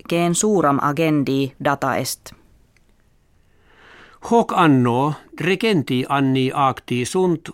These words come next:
Speaker 2: cum rex Fridericus secundus cognomine Magnus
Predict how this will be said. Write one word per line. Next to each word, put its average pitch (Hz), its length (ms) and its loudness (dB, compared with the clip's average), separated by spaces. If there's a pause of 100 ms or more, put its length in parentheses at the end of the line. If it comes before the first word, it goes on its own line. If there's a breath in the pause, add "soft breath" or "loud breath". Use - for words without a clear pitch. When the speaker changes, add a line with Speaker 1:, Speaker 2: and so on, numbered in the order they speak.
Speaker 2:
cum 156 260 2
rex 170 540 -2 (180)
Fridericus 160 800 -2
secundus 165 720 -2
cognomine 139 720 0
Magnus 156 720 -2